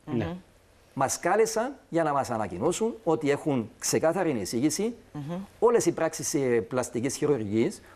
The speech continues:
Speaker 3: που είναι μια γκρίζα ζώνη, διότι η κοσμητική με την ιατρικά αναγκαία,
Speaker 1: Σωστό.
Speaker 3: εκεί σε αυτήν την ειδικότητα, είναι μια γκρίζα ζώνη.
Speaker 2: Μμμ.
Speaker 3: Και μας είπαν να κάνουμε μια επιτροπή που να συμμετέχουν οι ίδιοι που γνωρίζουν καλύτερα το αντικείμενο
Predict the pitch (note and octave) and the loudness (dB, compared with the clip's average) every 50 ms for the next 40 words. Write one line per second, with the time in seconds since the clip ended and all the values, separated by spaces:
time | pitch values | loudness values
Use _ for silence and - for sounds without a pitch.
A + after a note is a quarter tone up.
0 | - - - C#3 D3+ E3 E3+ E3 E3 D#3+ D#3 C#3+ E3+ G3 F#3+ E3+ E3+ A#2 F#2+ B2+ | -14 -4 0 2 4 4 4 4 4 2 0 2 0 0 2 2 0 0 0 -2
1 | A2+ G#2+ B2 D3 C#3 D3 C#3 - D#3+ D#3 D3 - C3+ A2 - B2+ A2 - C3 B2 | -2 0 0 0 0 0 2 4 4 4 4 4 0 0 0 -2 -2 -2 -2 -4
2 | A#2 A#2+ A2 F#2+ G#2 D3 D#3+ D#3+ D#3 D3 D3+ D3+ C3+ B2+ A#2+ A2 G#2+ A2 G#2+ A2+ | -2 -2 -2 -2 0 2 2 4 4 2 2 2 2 2 2 0 0 2 2 0
3 | A#2 - A#2 G2+ C#3 D3 C#3+ A2 G#2+ B2 B2 D3 E3 F3 C3+ A2 E3 B2+ F3+ F#3 | 0 0 -2 0 0 2 2 0 0 0 0 2 2 2 2 2 2 0 0 2
4 | - E3+ E3 - - - - E3 D#3+ D3+ D#3+ D3 A2+ A2 F#3+ A3 A3+ A3+ A3+ - | 2 2 4 2 0 0 0 0 2 2 2 2 2 2 2 2 2 0 -2 -10
5 | - - - - - G#3 A3 A3 A3 G#3+ G#3+ G#3 G3+ F3+ G3+ A3 G#3 E3 G3+ F3+ | -18 -20 -18 -6 -4 0 0 2 2 2 2 0 0 0 0 0 0 0 0 0
6 | D3 E3+ E3 B2+ F#2+ E3 D3+ C#3 D#3+ F3 F3+ - - - E3 E3+ E3+ D#3 - A3+ | 2 0 0 0 -2 -6 -10 -10 -12 -14 -14 -16 -6 -2 0 2 2 2 2 0
7 | F3+ G3+ - A2 A2 A#2 C3 D3+ F3 G3 F3+ E3 E3 E3 E3 E3 D#3+ D#3 - E3+ | 0 0 0 0 -4 -2 -2 0 0 2 2 2 2 2 2 2 0 0 -2 -2
8 | - - - C3+ F3 A3 - - - - - C3+ C3 A#2 - C#3 A#2 A2+ G#2+ C#3 | -4 -4 -2 -4 -4 -6 -8 -12 -20 -10 -4 -2 -2 -2 0 0 0 0 2 0
9 | C#3 C3+ D3+ C#3+ B2 - - - - A2+ A#2 B2 B2+ A#2+ A2+ C3+ E3 D#3+ E3 C3 | 0 2 2 0 0 -2 -4 -10 -4 0 2 2 2 2 2 0 2 2 2 0
10 | C3 A#2 A2+ C3 A#2 D3+ C3+ - A2 B2 A#2 C3+ B2 A#2+ A2+ G#2+ F#2+ F#2+ A2+ G#2+ | 0 0 -2 -2 -4 -4 -2 0 2 2 2 2 2 0 0 -2 -2 -2 -2 0
11 | B2 D#3 G#3+ | 0 0 0